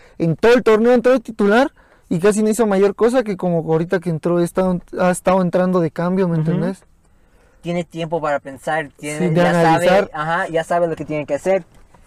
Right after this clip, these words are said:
Speaker 1: Exacto.
Speaker 2: Ya sabe cómo juega, no, no tiene que gastarse todo el día, eh, todo el partido ahí en, en la cancha y al último minuto tenemos que cambiarlo para, para sacar un gol.
Speaker 1: Yo siento que Sololá nos va a afect-, nos va a pegar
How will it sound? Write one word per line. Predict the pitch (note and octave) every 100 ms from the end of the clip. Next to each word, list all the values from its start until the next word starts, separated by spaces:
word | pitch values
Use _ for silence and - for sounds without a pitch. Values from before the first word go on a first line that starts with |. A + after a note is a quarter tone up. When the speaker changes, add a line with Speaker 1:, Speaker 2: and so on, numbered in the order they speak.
| - - D#3+
Speaker 1:
Exacto. | D#3 - D#3+ D#3 - - - -
Speaker 2:
Ya | D#3
sabe | F#3 F3
cómo | D#3 D3+
juega, | D3 F#3 F3+
no, | D3 D3+
no | F3+ D3+ D#3 D#3 D#3 D3+
tiene | - D#3+
que | D#3+ D3+
gastarse | C3+ - E3 E3
todo | D#3 D3+ D3+
el | C#3
día, | D3+ D3+ D3+ D#3
eh, | D3
todo | - D3+
el | D3
partido | C3 D#3 D3+
ahí | C#3 C#3+
en, | C#3+ C#3+
en | C#3
la | B2
cancha | D#3+ F3 F3 D#3+ - _ _ _
y | D3 C3+
al | C#3 B2+
último | C#3 D#3 D#3 C#3+
minuto | C3 C#3 -
tenemos | C#3 D3 D3+
que | C#3+
cambiarlo | C3 C3 D3 E3
para, | C#3+ C3 B2+ C3
para | C#3
sacar | C3 C3+ C3
un | B2+
gol. | D3 E3 - _ -
Speaker 1:
Yo | B3+
siento | B3+ D4+ D4
que | A3+
Sololá | G#3+ G3 F#3+ F#3+ A#3+
nos | C4 A#3+
va | A#3
a |
afect-, | A#3+ - -
nos | - F#3+ E3
va | G#3+
a |
pegar | - A#3 A#3 D4